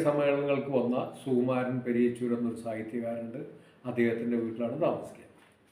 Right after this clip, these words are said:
ഇതാണ് പൊതുവെയുള്ള പതിവ്. രാവിലെ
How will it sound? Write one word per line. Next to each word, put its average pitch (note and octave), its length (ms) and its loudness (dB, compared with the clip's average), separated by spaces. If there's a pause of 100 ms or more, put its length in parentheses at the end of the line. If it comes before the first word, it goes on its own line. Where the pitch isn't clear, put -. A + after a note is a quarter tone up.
(600)
ഇതാണ് B2 360 6 (120)
പൊതുവെയുള്ള A#2+ 600 4
പതിവ്. - 340 -8 (1800)
രാവിലെ B2 400 8